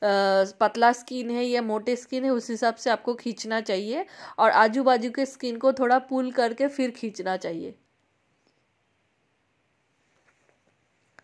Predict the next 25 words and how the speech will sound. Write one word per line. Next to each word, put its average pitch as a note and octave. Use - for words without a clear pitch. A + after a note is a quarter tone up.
देखिए, B3+
पूरा C4
साफ़ A3
हो A#3+
गया B3
है B3+
और C4+
डार्क A3
पैचेस A3
भी B3
बहुत G3+
सारे A#3+
चले A3
गए A#3+
हैं। B3+
अब A#3
जो A3+
भी A#3+
जितना A3+
भी B3
है C4+
वो A#3
भी A3
चले G#3
जाएंगे। G#3+